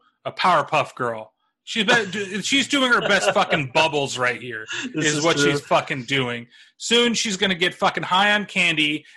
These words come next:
Speaker 1: and then she's gonna go out and go with a bang, just beating up every fucking bad guy that there is out there. And, and she's like, "I already ate my spinach," meaning she fucking smoked her grass.
Speaker 2: Right. I, let me tell you what I hate.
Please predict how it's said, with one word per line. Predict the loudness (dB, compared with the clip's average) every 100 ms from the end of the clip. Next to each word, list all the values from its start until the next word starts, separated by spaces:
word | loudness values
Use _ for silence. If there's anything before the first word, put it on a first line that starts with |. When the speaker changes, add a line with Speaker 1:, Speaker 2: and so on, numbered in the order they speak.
| -8
Speaker 1:
and | -2
then | 0
she's | 0 -4
gonna | 0 -2
go | 2 2 4
out | 4 2 0 -4
and | -4 -4
go | -2 0
with | 0
a | -2
bang, | 2 4 4 -2 -14 _ -6
just | -6 -4
beating | 0 2 2
up | 2
every | 0 0
fucking | 0 0 -2 -4
bad | 0 2 2
guy | -2 -2 -4 -12 _ -2
that | 0
there | 2 2
is | 2
out | 2 2 -2
there. | -16 -18 _ _ _ _ -8
And, | -2 -2
and | 0 -2
she's | -2 0
like, | 0 2
"I | 4 4
already | 2 0
ate | 2
my | 0
spinach," | 0 0 0 0
meaning | -2 -2
she | -2 -8 -8 _
fucking | -2 -2 -2 -12 -14 -16
smoked | -6 -2 -2 -4
her |
grass. | 0 0 0 -4 -14 _ _ _ _
Speaker 2:
Right. | -18 -16 -16 -4
I, | -4 -4 _ -20 _ -10
let | -4
me | -2
tell | 0 0
you | 2 0
what | -2 -4 -2
I | -6
hate. | -6 -14 -16